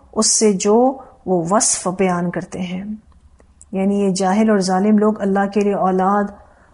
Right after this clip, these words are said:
हमसर और शरीक बनाते हैं, तो अल्लाह की ज़ात उससे पाक और बुलंद है, उसकी शान इनसे बुलंद है। सुबहानहू व तआला अम्मा यसिफून। यहाँ अल्लाह सुब्हानहू तआला ने उनके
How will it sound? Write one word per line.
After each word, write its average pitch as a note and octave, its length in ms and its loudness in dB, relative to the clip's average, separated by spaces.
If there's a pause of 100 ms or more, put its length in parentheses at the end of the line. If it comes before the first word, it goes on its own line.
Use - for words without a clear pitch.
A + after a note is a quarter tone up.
(100)
हमसर G#3+ 440 2
और A3 120 4
शरीक A3 440 2
बनाते G3 420 2
हैं, G3 300 0 (340)
तो - 60 -10
अल्लाह F3+ 240 -4
की F3+ 180 -4
ज़ात F#3 320 -2
उससे F#3 220 -2 (100)
पाक G#3 540 0
और F3+ 140 -2
बुलंद D#3 380 -8
है, F#3 200 -12 (420)
उसकी - 300 -2
शान B3 520 2
इनसे G3 340 -2
बुलंद F3 380 -6
है। F#3 400 -14 (260)
सुबहानहू G3 960 -2
व F#3 140 -2
तआला A3 680 0 (460)
अम्मा G3 420 2 (100)
यसिफून। F3+ 880 -2 (840)
यहाँ G#3+ 260 0
अल्लाह F#3 180 -2
सुब्हानहू F#3 280 -4
तआला F#3+ 240 -2
ने G#3 260 0 (640)
उनके G#3 220 2